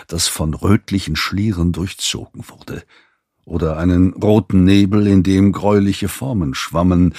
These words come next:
Oder, "Besser nicht zu lang hinsehen", erklang Peri Rodans Stimme. "Das kann Kopfschmerzen und Schlimmeres zur Folge haben.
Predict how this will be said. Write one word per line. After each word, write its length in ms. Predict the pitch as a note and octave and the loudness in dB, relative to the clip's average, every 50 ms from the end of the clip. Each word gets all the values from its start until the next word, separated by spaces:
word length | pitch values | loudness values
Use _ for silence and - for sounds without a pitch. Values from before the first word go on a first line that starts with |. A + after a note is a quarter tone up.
| - - - | -10 -14 -8
Oder, 640 | - C3 C#3+ C#3+ C3 A#2+ C3+ B2+ B2 A#2 A2 G#2 - _ _ _ - - _ _ _ _ _ _ _ | -4 -2 0 0 2 2 2 2 2 2 0 -2 -4 _ _ _ -20 -20 _ _ _ _ _ _ _
"Besser 380 | _ - E2+ G2+ G2+ - G#2+ G2 | _ -2 0 2 2 4 4 4
nicht 220 | F#2+ F#2+ F2+ - | 4 4 2 2
zu 100 | - A2 | 2 2
lang 240 | G2 F#2+ F#2 F#2+ - - | 4 4 2 0 2 4
hinsehen", 540 | A2 A2+ A2 - F#2 D#2+ D2 C2 B1 - _ _ _ _ _ _ _ _ | 4 4 4 4 2 0 0 -2 -6 -10 _ _ _ _ _ _ _ _
erklang 420 | - - - - F2+ D#2+ D2 C#2+ C#2+ | -12 -12 -6 -4 -2 -2 -2 -2 -4
Peri 260 | - D2 C2 C2+ C#2+ | -6 -8 -8 -8 -8
Rodans 460 | C2 D2 D#2+ D#2+ - B1 A1 - - | -8 -8 -8 -8 -8 -10 -10 -10 -10
Stimme. 380 | - - - - C2+ A#1+ A1+ - _ _ _ _ _ _ _ _ _ | -10 -6 -6 -6 -6 -6 -8 -12 _ _ _ _ _ _ _ _ _
"Das 180 | - E2+ - - | -8 -8 -4 0
kann 160 | G#2 G2+ F#2+ | 0 0 2
Kopfschmerzen 640 | - A2 G#2+ - - - G2 G2+ G2+ - - G2 F#2 | 2 0 0 0 0 0 0 2 2 0 0 0 0
und 80 | F2 | 0
Schlimmeres 480 | - - B2 C3 A2+ F#2 D2+ E2 - - | 0 2 4 6 6 4 2 0 -4 -4
zur 140 | - E2+ - | -4 -4 -2
Folge 320 | - F2+ F2 D2 D#2+ D#2 | -2 -2 -2 -2 -4 -4
haben. 280 | D#2 D2+ - - - | -2 -4 -4 -6 -10